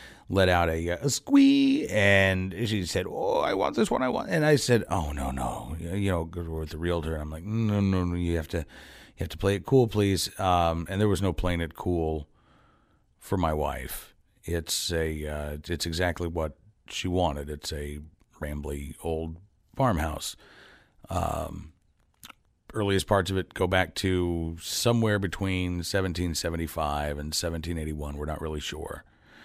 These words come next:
Uh, there's a, a mantle in the house that, uh, according to the family history, was, uh, carved by Native Americans who were still living in the area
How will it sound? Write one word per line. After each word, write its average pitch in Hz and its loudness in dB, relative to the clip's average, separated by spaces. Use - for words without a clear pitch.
Uh, 85 0
there's 85 0
a, 87 -2
a 87 -2
mantle 92 0
in 101 -6
the 90 -2
house 87 0
that, 85 -6
uh, 85 0
according 90 -4
to 87 -4
the 85 0
family 85 -2
history, 85 -2
was, 82 -4
uh, 87 -6
carved 85 2
by 82 0
Native 82 0
Americans 80 -2
who 82 -6
were 78 -4
still 82 -6
living 80 -2
in 78 -2
the 78 -2
area 76 -2